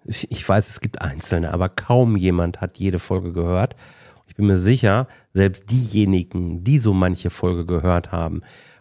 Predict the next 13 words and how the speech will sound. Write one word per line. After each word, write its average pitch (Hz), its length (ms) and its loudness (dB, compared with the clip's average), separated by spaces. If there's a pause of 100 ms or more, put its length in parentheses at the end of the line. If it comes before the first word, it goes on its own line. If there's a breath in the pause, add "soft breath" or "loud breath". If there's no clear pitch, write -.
wo 92 80 2
ich 87 120 0
heute 101 300 2
sage, 90 340 0
ja, 76 80 -2
die 85 100 -6
ist - 100 -10
immer 104 180 0
noch 76 180 -4
super 113 560 0
brandaktuell, 95 1080 -2
super 101 480 0
wichtig, 117 520 -2